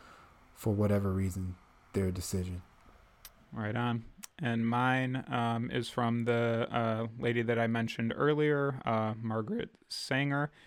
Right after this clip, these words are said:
Speaker 2: And she said that, uh, "No woman can call herself free who does not own and control her body." So, I mean, can't put it really more simpler than that. Like, what kind of freedom is a freedom where you can't even control what's going on with your own body?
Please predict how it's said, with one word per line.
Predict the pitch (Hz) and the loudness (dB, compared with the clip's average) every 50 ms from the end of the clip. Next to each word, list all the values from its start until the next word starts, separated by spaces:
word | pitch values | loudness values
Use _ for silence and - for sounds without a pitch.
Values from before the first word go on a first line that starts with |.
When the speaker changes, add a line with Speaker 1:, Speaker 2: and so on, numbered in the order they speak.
| - - - - _ - | -20 -20 -20 -20 _ -8
Speaker 2:
And | - - 110 113 | -4 -2 -2 -2
she | - - - 123 117 | -2 -2 -2 -2 -2
said | 117 - - 123 117 117 117 95 147 | -2 0 2 2 4 4 2 2 2
that, | 123 120 117 120 120 - | 2 4 4 4 2 2
uh, | 110 110 117 113 117 | 2 2 2 2 2
"No | 120 120 123 123 | 6 8 8 8
woman | 123 127 123 120 123 120 120 120 | 10 8 6 6 6 4 4 4
can | - 123 | 2 0
call | 117 - - 120 117 | 2 4 4 4 4
herself | 120 120 117 - - 127 123 120 | 4 2 0 2 2 2 2 2
free | - - 127 123 117 113 117 | 0 -2 0 2 4 4 2
who | 110 117 123 | 2 2 2
does | 120 120 113 - | 2 2 2 2
not | 120 113 113 117 113 | 2 4 4 2 2
own | 117 117 117 117 117 117 113 113 - - - - - | 2 2 4 4 4 2 0 -2 -6 -20 -20 -16 -8
and | - 117 113 | -2 -2 -2
control | - 120 113 113 - 120 120 113 110 | 0 0 -2 0 2 2 2 2 2
her | 113 113 110 | 2 0 0
body." | 110 104 104 104 104 107 110 110 - _ _ _ _ _ _ _ - - _ _ _ _ | 2 0 0 2 2 0 0 -2 -6 _ _ _ _ _ _ _ -20 -20 _ _ _ _
So, | - - 113 113 110 107 101 - - - | -10 -6 -2 -2 -2 -2 -4 -6 -12 -6
I | - 120 | -2 0
mean, | 113 110 110 113 - - - | 2 2 0 0 -4 -6 -4
can't | - 120 117 | -2 0 2
put | 113 127 113 | 2 2 2
it | 113 | 2
really | 110 117 113 110 | 2 2 2 2
more | 110 113 110 107 | 2 2 0 0
simpler | - - 113 110 117 120 110 107 | -2 -2 -4 -2 0 0 0 0
than | 110 110 110 | 0 0 0
that. | 113 110 113 - - | 0 0 0 -2 -2
Like, | 120 110 - | -2 0 0
what | 117 110 | -2 0
kind | - 117 113 | 0 0 0
of | 110 - | -2 -2
freedom | - 120 117 113 110 113 | 0 0 2 2 2 2
is | 110 110 | 2 0
a | 113 | -4
freedom | - - 123 113 110 110 | -4 -2 0 0 0 0
where | 110 107 | 0 -2
you | 107 | -2
can't | - 120 113 110 | -2 -2 0 0
even | 110 107 - 143 | -2 -2 -4 -8
control | - - 113 - - 117 113 | -6 -6 -6 -4 -2 -2 0
what's | 107 104 - | -2 -2 -2
going | - 117 107 110 | -2 0 0 2
on | 110 107 | 0 0
with | 110 110 | 0 -2
your | 117 117 | -2 -2
own | 110 110 | -2 -2
body? | 110 110 113 113 117 | -2 -2 -2 -4 -6